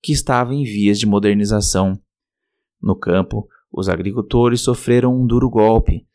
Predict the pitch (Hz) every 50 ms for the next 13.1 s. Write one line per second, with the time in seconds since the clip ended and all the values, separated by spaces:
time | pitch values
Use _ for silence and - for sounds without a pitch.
0 | _ _ _ _ _ - 110 104 87 98 92 92 90 101 90 90 95 110 117 113
1 | 107 98 98 101 95 90 87 87 - - _ _ _ _ - - 95 90 80 -
2 | 90 87 98 104 127 117 107 110 107 107 104 107 107 101 - - 110 113 113 110
3 | 113 117 117 127 135 117 101 95 92 95 92 90 - - 104 101 101 92 90 98
4 | 92 92 92 90 82 80 95 - _ _ _ _ _ _ _ _ _ _ _ _
5 | - - _ - 85 - - - 107 104 101 - 98 101 95 98 98 101 - -
6 | 117 120 113 - - 110 104 101 - 95 101 101 - 90 95 - - - - -
7 | 104 110 - - 131 131 135 143 147 - - - 123 120 120 117 120 113 117 -
8 | 127 135 139 135 - 104 101 98 - - - 113 123 135 123 - - 110 104 101
9 | 95 95 - _ _ _ _ _ _ - 104 110 120 127 127 110 104 92 95 104
10 | 120 117 117 - 110 95 95 98 101 98 - - _ _ _ _ _ _ _ _
11 | _ - - 127 143 151 151 - - 120 117 127 135 131 131 127 123 104 104 95
12 | 95 90 90 101 - - 95 90 101 - 110 98 95 95 98 107 113 110 - -
13 | - -